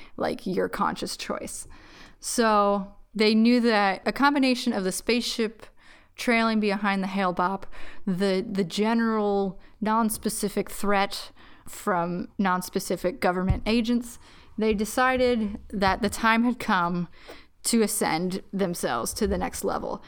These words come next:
And this took place March twenty-second through the twenty-third in nineteen ninety-seven, which coincided with, of course, the comet.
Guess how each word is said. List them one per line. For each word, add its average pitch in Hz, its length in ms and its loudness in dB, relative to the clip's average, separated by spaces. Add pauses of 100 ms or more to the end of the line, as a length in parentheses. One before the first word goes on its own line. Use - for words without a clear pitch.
And 196 180 0
this 220 140 -2
took 233 220 -2
place 208 560 0
March 214 420 0
twenty-second 233 1000 0 (140)
through 240 140 2
the 214 60 -2
twenty-third 190 760 0
in 190 240 0
nineteen 185 360 -2
ninety-seven, 180 640 -2 (640)
which 240 420 0 (220)
coincided 202 600 0
with, 180 340 -2
of - 80 -20
course, 190 240 -4
the - 60 -4
comet. 180 360 -2